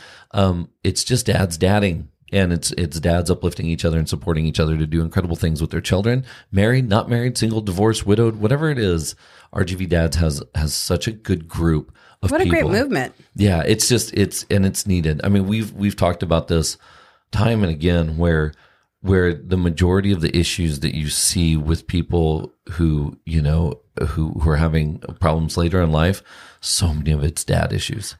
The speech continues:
Speaker 2: I was just gonna comment. So we recently met somebody who does men's work,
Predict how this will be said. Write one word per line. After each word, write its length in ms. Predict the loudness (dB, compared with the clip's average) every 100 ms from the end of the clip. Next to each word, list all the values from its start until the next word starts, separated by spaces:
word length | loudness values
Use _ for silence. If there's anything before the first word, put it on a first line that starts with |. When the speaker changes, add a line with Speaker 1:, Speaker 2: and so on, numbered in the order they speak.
| _
Speaker 2:
I 120 | -12
was 160 | -8 -4
just 160 | -4
gonna 160 | -2 -2
comment. 600 | -2 -2 0 0 -2 -4
So 120 | -2
we 200 | 0 0 0
recently 420 | 0 0 0 0
met 240 | 0 0
somebody 340 | -2 -2 0 -2
who 220 | -2 -2
does 420 | 0 2 2 0
men's 340 | -2 0 -2 -2
work, 440 | -4 -4 -8